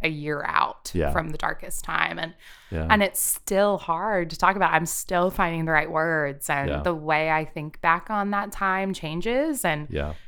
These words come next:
Speaker 1: you know, what I'm saying right now, in six months from now or in a year from now, if I listen back to this episode,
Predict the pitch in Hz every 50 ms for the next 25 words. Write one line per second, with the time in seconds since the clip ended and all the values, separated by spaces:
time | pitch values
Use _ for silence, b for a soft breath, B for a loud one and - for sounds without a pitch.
0 | b b b 208 202 196 196 202 185 175 180 185 190 196 202 - - 196 196 196
1 | 190 175 180 185 175 143 143 147 147 151 165 185 208 240 254 247 - - - -
2 | - - - - - - - - - - - 165 165 165 - 180 175 - - 185
3 | 180 180 - - - 214 202 202 190 185 190 196 196 190 180 170 156 160 160 151
4 | 143 147 151 - 190 185 190 190 190 190 196 208 208 214 214 - b b b b
5 | b b b b b - - - - - - 190 170 170 170 165 170 170 - -
6 | 196 185 165 170 - - - 196 180 170 170 175 175 190 233 226 - 190 175 170
7 | 165 165 165 165